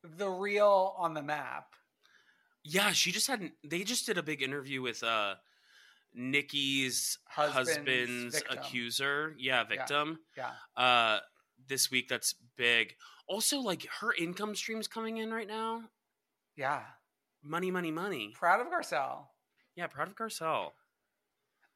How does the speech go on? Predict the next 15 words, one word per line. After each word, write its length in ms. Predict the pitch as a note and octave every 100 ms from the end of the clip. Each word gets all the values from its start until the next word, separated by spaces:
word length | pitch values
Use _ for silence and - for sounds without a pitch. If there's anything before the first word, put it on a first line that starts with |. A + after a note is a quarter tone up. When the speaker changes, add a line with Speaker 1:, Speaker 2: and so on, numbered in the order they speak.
| -
Speaker 1:
Um, 460 | D#3+ D3+ D3+ C#3+ D3+ _ -
we 380 | C3+ D3+ F#3
have 600 | F3 F3 F3+ D#3+ D#3 D3 C#3+ C3+ - _ _ _
Sutton's 840 | - - - - A3 G#3 G#3 E3+ -
foot. 480 | - G#3+ A#3+ A#3+ - _ _
<laughs> 80 | - - - - - - - - - G4+ _ _ _ _ - _ D#4+ D#4+ _ _ _ _ _ - - D3
Speaker 2:
Yeah, 280 | C#3 B2+
her 160 | A2+ C3
ankle, 480 | A#2+ A#2 A2+ B2+ B2+
like, 160 | A2+ A2
Speaker 1:
Uh. 220 | B3 A3+ - - - - - -
Speaker 2:
sprained 400 | - B2+ B2 A#2+
ankle 260 | A2+ C3
or 120 | C3
whatever. 420 | C3+ C3+ C#3 C#3